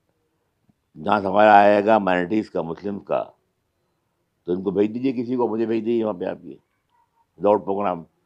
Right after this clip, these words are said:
सोनिया जी, राहुल जी और प्रियंका जी, ये इनका इन्वॉल्वमेंट नहीं हो, एक पे एक जाके देख लें कौ-, कौन, किसको लोग सुनते हैं आगे ये। लेकिन कांग्रेस वाले जानबूझकर चाहते नहीं कि मैं काम करूँ उत्तर प्रदेश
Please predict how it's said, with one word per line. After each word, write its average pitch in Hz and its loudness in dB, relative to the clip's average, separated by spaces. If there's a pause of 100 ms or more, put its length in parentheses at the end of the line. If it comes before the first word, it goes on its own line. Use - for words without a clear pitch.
(340)
सोनिया 110 -2
जी, 131 0
राहुल 104 2
जी 123 0
और 127 6
प्रियंका 95 -4
जी, 87 -8 (1500)
ये 95 -6 (200)
इनका 104 -2
इन्वॉल्वमेंट 113 0
नहीं 120 0
हो, 82 -6 (840)
एक 101 -2
पे 120 2
एक 113 0
जाके 117 2
देख 113 -4
लें 135 -4
कौ-, 104 -4
कौन, 110 -2
किसको - -8
लोग 107 -4
सुनते 92 -10
हैं 104 0
आगे 90 -8
ये। 82 -8 (440)
लेकिन 143 0 (600)
कांग्रेस 120 0
वाले 123 2
जानबूझकर 107 -4
चाहते 113 -2
नहीं 110 -2
कि 110 -2
मैं 101 -2
काम 82 -2
करूँ 73 -6
उत्तर - -20
प्रदेश 73 -16